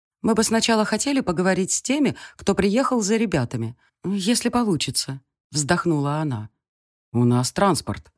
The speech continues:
кивнул Рамон в сторону, где возвышалось нечто громоздкое, что издалека почудилось девушке похожим на трейлер из её мира. Или проще, на вагон. «Запоминайте, где находится.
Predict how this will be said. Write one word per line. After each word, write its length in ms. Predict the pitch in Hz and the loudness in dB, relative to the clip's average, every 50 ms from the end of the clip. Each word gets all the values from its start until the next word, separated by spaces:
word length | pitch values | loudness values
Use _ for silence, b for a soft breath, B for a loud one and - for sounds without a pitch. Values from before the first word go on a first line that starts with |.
| _ _ _ _ _ _ - | _ _ _ _ _ _ 2
кивнул 380 | 185 190 180 180 185 175 156 156 | 2 4 4 6 6 6 6 6
Рамон 320 | 160 156 147 143 139 120 | 6 6 6 4 2 2
в 80 | - - | 0 -2
сторону, 560 | - - 190 233 277 254 208 139 131 123 - | -4 0 2 2 2 4 4 4 2 2 0
где 220 | - 131 135 160 160 | -2 -2 2 2 4
возвышалось 720 | 151 143 127 131 147 139 - 208 240 262 220 156 135 - | 2 2 0 0 0 0 2 2 2 4 2 2 0 2
нечто 400 | 147 156 156 - - - - 139 | 2 2 2 2 0 0 0 0
громоздкое, 840 | 110 95 - 131 127 120 127 170 240 247 - - 185 180 170 156 B B B B | 0 2 2 2 4 4 4 4 2 2 0 2 2 2 2 2 B B B B
что 200 | B - - 170 156 147 | B -2 2 4 4 4
издалека 500 | 139 127 113 143 135 127 120 - 185 240 | 4 2 2 2 2 2 2 2 2 2
почудилось 640 | 240 202 170 - - 175 139 143 135 127 131 113 - | 2 2 0 2 2 0 2 2 2 2 0 0 0
девушке 460 | - 190 262 262 233 - - - - | 0 0 2 2 0 -2 -2 -4 -2
похожим 580 | - 139 - - 196 220 185 190 160 101 101 | 0 -2 2 2 2 2 2 2 0 2 2
на 140 | 127 139 131 | 2 0 0
трейлер 560 | - - 143 180 247 269 240 165 131 120 110 B B B B B - | -2 0 0 2 2 2 2 2 2 0 -2 B B B B B -2
из 180 | 143 139 127 | 0 0 2
её 240 | 131 120 113 156 202 | 2 0 0 0 0
мира. 420 | 220 196 170 135 110 104 92 - _ _ _ _ _ _ _ - | 0 0 0 -2 -2 -4 -6 -8 _ _ _ _ _ _ _ 0
Или 160 | 135 123 120 | 0 0 0
проще, 440 | - - 240 269 - - 135 107 B B B B | 0 0 0 0 0 0 -2 -4 B B B B
на 100 | - 240 | -2 0
вагон. 460 | 247 254 208 135 123 107 104 101 101 _ _ _ _ _ _ _ _ _ _ _ _ | 0 0 0 0 0 -2 -2 -2 -6 _ _ _ _ _ _ _ _ _ _ _ _
«Запоминайте, 800 | - 110 107 104 107 131 - - 160 170 165 202 247 254 - - | -6 -4 -4 0 0 0 2 2 4 4 4 4 2 0 0 0
где 180 | 117 107 117 135 | -2 0 0 0
находится. 680 | 143 175 - - 127 123 104 113 - - - 85 - | 0 0 0 0 -2 0 0 -2 -4 -4 -6 -8 -10